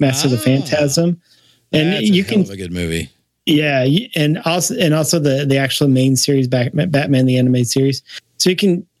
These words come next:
Speaker 1: at the end of this movie, you can definitely see some animation similarities between, uh, Batman the Animated Series and Akira, which
Speaker 2: Now that you, now that you
Speaker 1: I
Speaker 2: say
Speaker 1: thought was
Speaker 2: that,
Speaker 1: really cool.
Speaker 2: honestly, that,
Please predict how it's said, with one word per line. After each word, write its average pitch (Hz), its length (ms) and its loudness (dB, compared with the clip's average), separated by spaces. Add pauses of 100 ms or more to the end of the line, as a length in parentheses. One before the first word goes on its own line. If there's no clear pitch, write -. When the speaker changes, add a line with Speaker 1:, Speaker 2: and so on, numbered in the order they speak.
Speaker 1:
at 156 140 -2
the 160 140 2
end 180 100 2
of 180 60 0
this 165 200 -2
movie, 160 200 2
you 147 80 0
can 139 200 2
definitely 147 680 0
see 143 460 2
some 139 280 0 (100)
animation 135 640 2
similarities 131 760 0
between, 127 540 0 (600)
uh, 123 240 2
Batman 127 360 2
the 120 100 2
Animated 120 320 2
Series 120 360 0
and 120 80 0
Akira, 113 500 -4
which 147 140 0
Speaker 2:
Now - 100 -2
that 202 80 -4
you, 170 140 -4
now 165 180 -2
that 196 80 -4
you 156 60 0
Speaker 1:
I 135 40 0
Speaker 2:
say 156 120 -2
Speaker 1:
thought 139 100 0
was 127 120 -2
Speaker 2:
that, 151 60 0
Speaker 1:
really 135 140 2
cool. - 80 -6 (100)
Speaker 2:
honestly, 98 340 -2
that, 127 220 -4